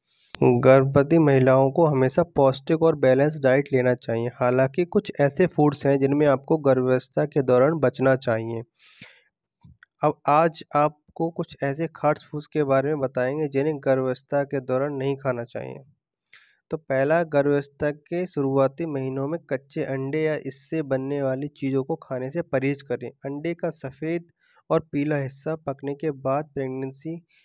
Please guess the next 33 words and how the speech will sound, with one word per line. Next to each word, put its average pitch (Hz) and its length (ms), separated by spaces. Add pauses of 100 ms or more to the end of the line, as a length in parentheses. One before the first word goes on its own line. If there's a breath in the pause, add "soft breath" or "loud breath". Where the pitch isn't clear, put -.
(140 soft breath)
महिलाओं 135 380
के 139 120
लिए 147 180
सुरक्षित 143 520
होता 123 440
है। 131 320 (400)
अनन्नास, 127 640 (140)
अनन्नास 151 580
पोषक 143 320
तत्वों 139 440
से 160 180
भरपूर 143 500
होने 135 340
के 156 200
साथ-साथ 151 600 (140)
खाने 131 340
में 160 120
काफ़ी 143 360
स्वादिष्ट 135 520
लगता 131 400
है, 131 100
लेकिन 127 400
प्रेगनेंसी 131 600
के 143 240
पहले 139 400
तीन 151 360
महीनों 131 360
में 151 140 (480 soft breath)
अनन्नास 135 380
खाने 131 320
से 165 140
बचना 131 360
चाहिए। 120 420